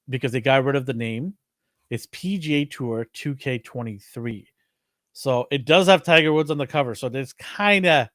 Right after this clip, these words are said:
it is Tiger Woods, but it's not. Um, and I just, I was able to download it just now. Um, stay tuned for that review. I'm gonna be doing a comprehensive review on Tiger Woods. I,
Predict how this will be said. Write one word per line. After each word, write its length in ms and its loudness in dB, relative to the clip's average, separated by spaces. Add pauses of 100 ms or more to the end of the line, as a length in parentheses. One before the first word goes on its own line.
(400)
it 140 -2
is 200 0
Tiger 420 2
Woods, 260 0
but 160 -4
it's 140 -12
not. 440 0 (840)
Um, 480 -6 (580)
and 200 -4
I 80 -4
just, 260 -14 (200)
I 60 -8
was 140 -10
able 200 -10
to 100 -12
download 380 -4
it 100 -6
just 240 -14
now. 520 -8 (500)
Um, 760 -10
stay 300 -6
tuned 320 -10
for 220 -10 (120)
that 280 -2
review. 400 -10
I'm 140 -10
gonna 140 -10
be 100 -12
doing 500 -14 (520)
a 60 -16
comprehensive 640 -8
review 380 -10
on 120 -12
Tiger 280 -8
Woods. 180 -8
I, 160 -8